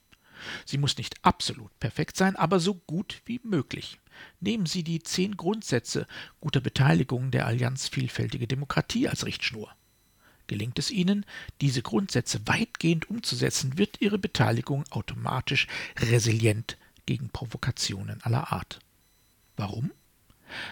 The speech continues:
Weil die übergroße Mehrheit der Beteiligten den Prozess nicht nur akzeptieren, sondern schätzen wird. Sie will und wird ihn sich nicht kaputt machen lassen.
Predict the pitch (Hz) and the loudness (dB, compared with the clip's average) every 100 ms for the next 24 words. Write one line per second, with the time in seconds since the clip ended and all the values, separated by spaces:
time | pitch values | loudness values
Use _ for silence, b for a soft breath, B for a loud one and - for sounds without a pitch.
0 | B 131 - 262 214 - 131 127 110 101 | B 4 4 4 2 4 0 0 0 4
1 | 117 - 127 120 - 113 110 - 143 135 | 4 4 0 -2 0 0 0 -2 -4 -4
2 | 131 - - 160 - 165 - 151 147 - | -4 -4 0 0 0 -2 -2 -2 -4 -4
3 | - - 139 135 139 143 127 139 170 - | -6 -2 0 2 2 0 -2 -2 0 2
4 | - - - 98 - - - _ _ B | 4 4 2 -2 -10 -10 -12 _ _ B
5 | B B B - 127 139 247 - B B | B B B 0 4 6 4 -2 B B
6 | B - 196 190 269 - 113 107 - 117 | B -2 2 4 2 2 -2 -2 -4 -4
7 | - - - - - 95 - 87 - - | -4 -4 -4 -6 -8 -10 -8 -10 -10 -12